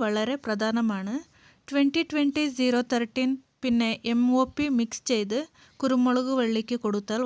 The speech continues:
വളരെ നല്ലതാണ്. ട്വന്റി ട്വന്റി സീറോ തേർട്ടീൻ ഇരുന്നൂറ് ഗ്രാം, എം ഒ പി നൂറ്റമ്പത് ഗ്രാം മിക്സ് ചെയ്ത് കുരുമുളക് വള്ളിക്ക് ഇട്ട് കൊടുത്താൽ മതി. ഇതുപോലെ സെപ്റ്റംബർ മാസത്തിൽ എല്ലാ പരിചരണങ്ങളും കുരുമുളക് വള്ളിക്ക്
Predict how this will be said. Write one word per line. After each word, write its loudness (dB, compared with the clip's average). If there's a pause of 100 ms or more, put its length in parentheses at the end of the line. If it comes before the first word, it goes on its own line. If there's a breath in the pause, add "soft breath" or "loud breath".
വളരെ -2
നല്ലതാണ്. -6 (500 soft breath)
ട്വന്റി 2 (100)
ട്വന്റി 0 (140)
സീറോ 2 (120)
തേർട്ടീൻ -2 (260)
ഇരുന്നൂറ് 2
ഗ്രാം, 0 (500 soft breath)
എം 4 (120)
ഒ 4 (140)
പി -2 (100)
നൂറ്റമ്പത് 2
ഗ്രാം 0
മിക്സ് -4
ചെയ്ത് -2 (120)
കുരുമുളക് 2
വള്ളിക്ക് -2 (100)
ഇട്ട് -8
കൊടുത്താൽ -6 (100)
മതി. -6 (680 soft breath)
ഇതുപോലെ 0 (140)
സെപ്റ്റംബർ 0 (100)
മാസത്തിൽ -4 (600 loud breath)
എല്ലാ 2 (140)
പരിചരണങ്ങളും 0 (100)
കുരുമുളക് 0
വള്ളിക്ക് -4